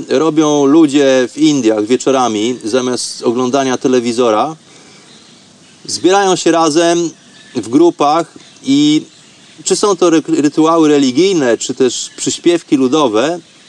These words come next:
spędzają właśnie trochę czasu wieczorem wspólnie po to, aby połączyć się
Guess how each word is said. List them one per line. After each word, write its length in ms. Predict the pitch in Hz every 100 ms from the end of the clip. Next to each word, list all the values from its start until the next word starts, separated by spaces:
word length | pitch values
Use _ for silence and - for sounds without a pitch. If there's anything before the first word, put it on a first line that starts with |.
| - - - _ _ -
spędzają 600 | - 196 196 208 196 165
właśnie 380 | 170 - 165 151
trochę 260 | 170 165
czasu 400 | - 165 - 156
wieczorem 520 | 135 131 165 147 131
wspólnie 600 | 120 - 165 151 123 110
po 200 | - -
to, 300 | - 117 123 127 -
aby 440 | 120 117 127 127 123 -
połączyć 540 | 156 170 202 175 143 -
się 380 | 151 135 131